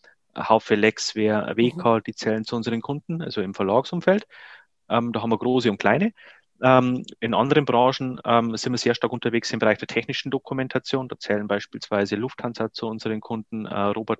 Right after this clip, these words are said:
Speaker 1: Bosch, die A T and T, also die amerikanische
Speaker 2: Mhm.
Speaker 1: Telekom, äh, American Chemical Society.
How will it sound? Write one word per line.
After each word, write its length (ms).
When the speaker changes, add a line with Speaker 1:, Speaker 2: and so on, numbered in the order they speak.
Speaker 1:
Bosch, 500
die 300
A 100
T 220
and 120
T, 200
also 140
die 100
amerikanische 640
Speaker 2:
Mhm. 20
Speaker 1:
Telekom, 400
äh, 60
American 640
Chemical 340
Society. 720